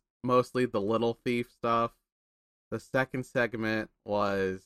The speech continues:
uh, me chasing after John Marsh to figure out, 'cause once he figured out his dad was the,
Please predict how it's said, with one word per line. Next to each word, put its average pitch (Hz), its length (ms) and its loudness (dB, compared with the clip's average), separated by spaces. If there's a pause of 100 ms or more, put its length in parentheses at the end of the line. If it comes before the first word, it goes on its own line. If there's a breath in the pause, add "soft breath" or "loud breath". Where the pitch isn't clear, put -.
(340)
uh, 98 280 -2
me 110 180 0
chasing 107 420 -4
after 101 200 -4 (120)
John 101 240 2
Marsh 95 360 -4 (100)
to 104 80 -12
figure 104 300 -4
out, 95 260 -2 (380)
'cause 180 180 4
once 185 160 6
he 196 80 0
figured 135 320 2
out 104 200 2
his 101 160 -6
dad 95 320 -2
was 92 260 -6
the, 90 360 -2